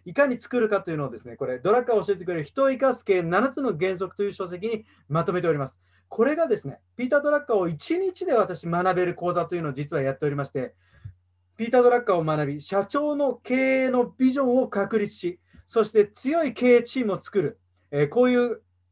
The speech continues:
強い経営チームを作りたいという経営者の方にですね、ぜひおすすめの講座、これ私がやっている一日でわかるドラッカー感動マネジメント講座、これ備考欄に、あの、皆さんに、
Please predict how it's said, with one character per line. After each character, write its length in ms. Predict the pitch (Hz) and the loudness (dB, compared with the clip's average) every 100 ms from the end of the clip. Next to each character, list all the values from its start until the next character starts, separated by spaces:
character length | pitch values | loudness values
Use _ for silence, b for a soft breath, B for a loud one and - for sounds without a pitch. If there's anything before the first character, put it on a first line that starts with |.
| _ _ _ _ | _ _ _ _
強 180 | - 247 | -6 -2
い 60 | 240 | 4
経 180 | 220 220 | 6 8
営 80 | |
チ 180 | 214 247 | 6 0
ー 20 | 220 | -2
ム 60 | |
を 80 | 185 | -2
作 200 | - - | -4 -2
り 120 | 240 | 0
た 100 | 247 | 2
い 60 | 226 | 2
と 40 | |
い 40 | 185 | 0
う 60 | |
経 180 | 147 202 | 2 2
営 40 | 185 | 2
者 160 | 175 | -2
の 100 | 156 | -4
方 240 | - - 151 | -4 -4 -4
に 80 | |
で 80 | 123 | -6
す 100 | 117 | -8
ね、 80 | 123 | -8
ぜ 180 | 127 269 | -2 0
ひ 100 | 247 | 2
お 140 | 160 | 0
す 160 | - 185 | -2 -6
す 140 | 202 | -4
め 100 | 185 | -2
の 100 | 170 | -2
講 200 | 151 156 | -2 -2
座、 180 | 147 139 _ _ _ | -2 -6 _ _ _
こ 120 | 202 | 4
れ 60 | 208 | 6
私 320 | 190 196 202 | 4 0 0
が 100 | 202 | 2
や 100 | 185 | 2
っ 80 | 180 | 0
て 80 | 175 | -2
い 80 | |
る 160 | 160 151 | -2 -4
一 260 | 160 - 311 | -8 -6 -4
日 160 | 349 | -4
で 100 | 269 | 0
わ 120 | 202 | 2
か 100 | 185 | 2
る 100 | 185 | -4
ド 120 | 151 185 | -2 0
ラ 80 | |
ッ 80 | 226 | 0
カ 120 | 196 | 0
ー 60 | 170 | -2
感 220 | - 180 | 0 0
動 120 | 175 170 | 2 2
マ 120 | 165 | 0
ネ 80 | 160 | 0
ジ 80 | |
メ 120 | 165 165 | -4 -6
ン 40 | |
ト 120 | 156 | -6
講 180 | 151 156 | -4 -4
座、 120 | 127 - b b b | -6 -14 b b b
こ 80 | 208 | 2
れ 80 | |
備 140 | 160 214 | 2 -2
考 200 | 277 285 | 4 4
欄 180 | 240 214 | 6 2
に、 200 | 214 170 | -2 -2
あ 100 | 160 | -2
の、 120 | 160 | -2
皆 180 | 170 156 | -4 -4
さ 120 | 151 | -4
ん 60 | |
に、 180 | 170 185 | -4 -6